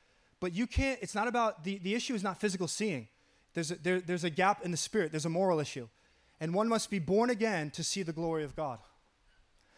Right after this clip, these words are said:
The unregenerated heart is consumed with self. <laughs> We need God to shine lights in hearts this morning. <laughs> We need God, even if we've been walking with the Lord, God wants to shine light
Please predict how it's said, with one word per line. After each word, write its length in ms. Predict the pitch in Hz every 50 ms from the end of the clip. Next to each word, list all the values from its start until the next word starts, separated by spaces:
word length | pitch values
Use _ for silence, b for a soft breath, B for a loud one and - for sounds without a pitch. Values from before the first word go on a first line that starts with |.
| b b
The 140 | 180 185 190
unregenerated 680 | 202 233 247 254 208 165 220 226 226 226 220 214 214 190
heart 380 | 170 170 185 185 220 254 247 - -
is 120 | - 165 -
consumed 440 | - 190 175 - - 214 208 190 170
with 140 | 170 160
self. 460 | - - 185 180 151 120 - - - - 131
<laughs> 40 | - b b b b b b b b b b b b b b
We 120 | - 170 214
need 180 | 233 208 156
God 380 | 160 185 180 185 202 240 262 208 - - - _ _ _ _ _ - - - - _
to 80 | - 170
shine 320 | - - 214 196 208 208
lights 240 | 202 190 190 185 -
in 60 | 180
hearts 240 | 165 170 175 175 -
this 180 | - 151 - -
morning. 240 | 151 139 123 120 117 B
<laughs> 40 | B 139 123 B B B B B B B B B B B B B B B B B _ _ _ _ _ _ _ _ -
We 80 | 180 208
need 160 | 226 233 170
God, 220 | 214 214 226 214 -
even 220 | 220 240 233 262 254
if 80 | -
we've 80 | 226 214
been 80 | 208
walking 160 | 196 214 214 226
with 80 | 220
the 40 | 208
Lord, 300 | 196 190 190 208 226 170
God 180 | 175 196 208 220
wants 160 | 226 214 -
to 80 | - 196
shine 460 | - - - 208 185 202 214 208 185
light 340 | 170 165 185 233 262 233